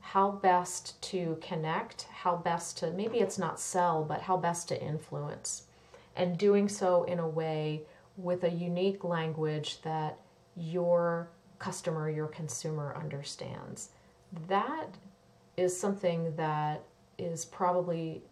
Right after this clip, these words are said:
a, a, another one of those massively emerging, critically important things that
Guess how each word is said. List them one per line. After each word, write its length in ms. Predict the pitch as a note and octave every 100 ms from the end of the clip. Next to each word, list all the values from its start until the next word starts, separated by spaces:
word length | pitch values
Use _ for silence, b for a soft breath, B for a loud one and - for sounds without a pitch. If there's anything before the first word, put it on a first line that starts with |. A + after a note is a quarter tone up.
| -
a, 80 | -
a, 240 | - - - -
another 340 | F3+ F#3 F#3
one 160 | F3 E3+
of 100 | D#3+
those 240 | D#3 D#3 - _ _ _ -
massively 1040 | F#3 F#3+ F3+ F#3 F3+ F3+ D#3 D#3+ D#3+ D#3
emerging, 1200 | D3+ D3 D3 D3 D3 D3+ D#3 C#3+ C#3+ C#3+ C#3+ C#3+ D3
critically 720 | - G#3 F#3+ F3+ F3+ E3+ E3
important 640 | D#3+ D3+ - D#3+ - D#3+ - -
things 520 | D#3+ D#3 D3 D3 -
that 340 | D#3 D3 -